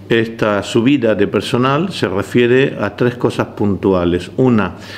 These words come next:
a la consolidación de la plantilla que estamos haciendo a través de la oferta de empleo público que se sacó hace dos años.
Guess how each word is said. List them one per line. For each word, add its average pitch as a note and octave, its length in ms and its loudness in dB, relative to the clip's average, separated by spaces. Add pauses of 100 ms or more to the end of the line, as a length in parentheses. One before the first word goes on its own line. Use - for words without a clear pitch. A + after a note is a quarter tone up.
(200)
a A#2 60 -2
la A2+ 140 2
consolidación A2 800 0
de C3+ 80 2
la C3 120 2
plantilla C3 540 2
que C3+ 60 4
estamos A2+ 420 0
haciendo B2 460 2
a C3 80 0
través A2 280 2
de A2+ 80 2
la G#2+ 100 4
oferta A2 340 0
de G#2+ 80 2
empleo G#2 400 2
público A#2 440 2
que A#2 60 4
se G2+ 140 -2
sacó G2+ 260 0
hace G2 160 -2
dos F#2 240 -2
años. C3+ 460 -2